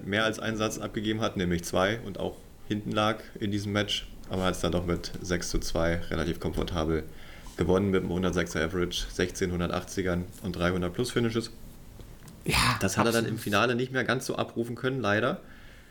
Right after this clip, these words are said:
Speaker 1: Und da hat er dann eben gegen Luke Humphreys gespielt und da wollte ich jetzt erstmal zum Einstieg, das hatten die nämlich auch in der, in Vorberichterstattung gesagt,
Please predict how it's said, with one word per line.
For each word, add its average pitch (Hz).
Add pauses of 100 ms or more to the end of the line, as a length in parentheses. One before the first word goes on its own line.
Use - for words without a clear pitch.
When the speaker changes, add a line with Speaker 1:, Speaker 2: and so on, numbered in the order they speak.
(560)
Speaker 1:
Und 156
da 135
hat 131
er 143
dann 135
eben 131
gegen 120
Luke 117
Humphreys 120
gespielt 139
und 117
da 107
wollte 113
ich -
jetzt -
erstmal -
zum -
Einstieg, -
das 104
hatten -
die 98
nämlich 98
auch 92
in 92
der, 92
in 87
Vorberichterstattung 92
gesagt, 92